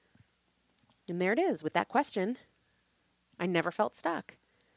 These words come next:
I could never say that I didn't know where to start or how to change. The answer to that question can be your compass. It gives the solution. It lights the path to your new reputation. I wanna be someone who doesn't choose to derail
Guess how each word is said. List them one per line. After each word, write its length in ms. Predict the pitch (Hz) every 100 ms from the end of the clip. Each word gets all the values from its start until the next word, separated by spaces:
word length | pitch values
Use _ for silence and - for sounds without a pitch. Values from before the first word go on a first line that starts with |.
| _ _ _ _ _
I 60 | 180
could 160 | 220 202
never 260 | 202 247
say 320 | - 311 359
that 100 | 262
I 160 | 170 165 - - -
didn't 240 | - 233 247
know 100 | 262
where 140 | 262
to 60 | 269
start 320 | - 247 233
or 80 | 185
how 160 | 196
to 60 | 208
change. 640 | - 294 262 - - - - _ _ _ _ _ _ _ _ _ _ -
The 120 | 208
answer 200 | 214 -
to 60 |
that 180 | 247 -
question 380 | - 320 - 185
can 200 | - 196
be 360 | 147 135 160 - -
your 120 | 233
compass. 540 | - 302 - - - - _ _ _ _ _ -
It 180 | -
gives 260 | - 170 160
the 80 | 196
solution. 600 | - 220 285 - - -
It 160 | 190 -
lights 420 | 170 170 - -
the 80 | 190
path 580 | - 247 233 196 - - _ _ _ _ _ _ _ -
to 100 | 226
your 100 | 196
new 180 | 180 160
reputation. 720 | - 180 - 294 - 185 - _ _ _ _ _ _ - - _
I 60 | 185
wanna 240 | 202 254
be 100 | 254
someone 400 | - 233 262 185
who 180 | 170 190
doesn't 360 | - 165 196 -
choose 300 | - 202 -
to 120 | 202
derail 760 | 190 196 160 208 175 67 190